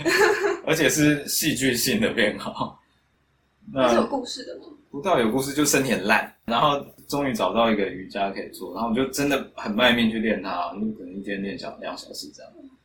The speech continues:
Speaker 1: 然后你搞了半年、一年之后，真的以前一大堆那做的毛病都几乎都好了。那是什么呢？你根本就很难说，你会，你去跑步会这样好吗？它一定涉及你体内的某一种，你要说能量也好，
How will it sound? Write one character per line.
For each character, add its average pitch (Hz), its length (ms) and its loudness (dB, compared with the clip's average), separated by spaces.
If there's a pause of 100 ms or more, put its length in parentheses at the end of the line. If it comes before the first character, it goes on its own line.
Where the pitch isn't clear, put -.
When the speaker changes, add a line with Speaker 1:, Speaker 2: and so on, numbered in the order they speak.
(240)
Speaker 1:
然 113 100 -4
后 120 60 0
你 110 80 -2
搞 85 200 -2
了 87 160 -6
半 98 200 0
年、 85 120 -8
一 90 60 -12
年 87 280 -12
之 - 60 -16
后， - 200 -14 (360)
真 117 180 -6
的 104 140 2
以 90 60 -6
前 95 160 -12
一 98 80 -12
大 104 140 0
堆 101 160 -4
那 101 180 -4 (340)
做 104 300 -2
的 95 60 -4
毛 85 180 -4
病 87 220 -10
都 - 120 -14 (260)
几 127 200 -8
乎 117 220 -4
都 104 120 0
好 - 220 -6
了。 - 40 -20 (540)
那 151 120 -8
是 156 100 -6
什 - 180 -2
么 82 140 -10
呢？ 107 180 -2
你 113 120 4
根 123 120 0
本 113 120 4
就 120 120 6
很 104 160 -2
难 82 220 -6
说， 101 140 -6
你 95 140 -6
会， 127 140 -4 (120)
你 104 80 -8
去 131 140 -6
跑 87 160 -8
步 107 140 -6
会 107 120 0
这 101 100 -6
样 95 100 -4
好 - 280 -12
吗？ - 180 -18
它 135 140 -4
一 135 80 -6
定 120 200 -2
涉 113 200 0
及 98 180 -8
你 87 240 -14 (260)
体 92 180 -14
内 104 160 -2
的 87 100 -6
某 82 180 -10
一 87 60 -14
种， - 280 -14 (120)
你 101 80 -12
要 107 100 0
说 117 140 2
能 101 240 2
量 95 200 2
也 85 140 -6
好， - 340 -10